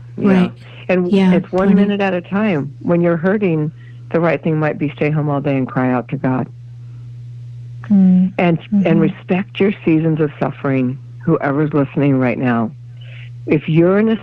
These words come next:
Speaker 1: season of suffering, I took a four-year sabbatical. If you're in a season of suffering, and I am coming back out stronger and more anointed than I've ever been in my life. I've already written four books in the last six months. And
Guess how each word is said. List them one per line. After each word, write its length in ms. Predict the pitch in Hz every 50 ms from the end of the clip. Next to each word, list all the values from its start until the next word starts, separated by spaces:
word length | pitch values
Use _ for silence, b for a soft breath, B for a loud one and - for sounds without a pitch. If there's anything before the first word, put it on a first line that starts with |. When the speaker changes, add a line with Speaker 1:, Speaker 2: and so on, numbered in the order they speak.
| -
Speaker 1:
season 360 | - 170 170 175 170 170 156 147
of 100 | 131 120 -
suffering, 640 | 156 143 135 - - 143 139 131 127 123 123 117 120 - -
I 160 | 139 160 214
took 260 | - - - - -
a 60 | 135
four-year 480 | - - - 143 139 139 135 135 127 120 120
sabbatical. 640 | 143 139 135 - - - - - - - - - - - B B B B B B B B B -
If 160 | 170 135 - 175
you're 180 | 170 170 185
in 80 | 208 214
a 100 | 208 196 - -
season 340 | 170 160 151 151 160 147 143
of 100 | 127 123 123 -
suffering, 540 | 147 135 135 - 143 127 139 - 127 135 - B B B B B B -
and 100 | 147 147
I 160 | 151 170 180
am 160 | 180 156 143
coming 380 | 131 - 170 151 151 151 151 139
back 240 | 143 139 139 - -
out 240 | 131 127 123 - - -
stronger 580 | - 165 143 151 156 151 151 151 165 170 - -
and 140 | - 139 139
more 180 | 139 139 135 135
anointed 380 | 135 135 135 131 127 - 123
than 140 | 127 127 120
I've 140 | 117 113 120
ever 180 | 110 117 113
been 160 | 123 127 117 120
in 80 | 120
my 100 | 117 110
life. 400 | 113 127 139 160 170 131 - - - - - - - - -
I've 140 | 131 135 139
already 220 | 139 135 131 131 127
written 260 | 131 135 - - 135 - -
four 180 | 156 151 147 143
books 300 | 143 143 151 151 - - -
in 100 | 127 127
the 60 | 123
last 220 | 120 120 120 - -
six 200 | - - - - -
months. 280 | 143 156 143 117 - - B B B B B B B B B B - - - -
And 280 | 175 160 151 147 135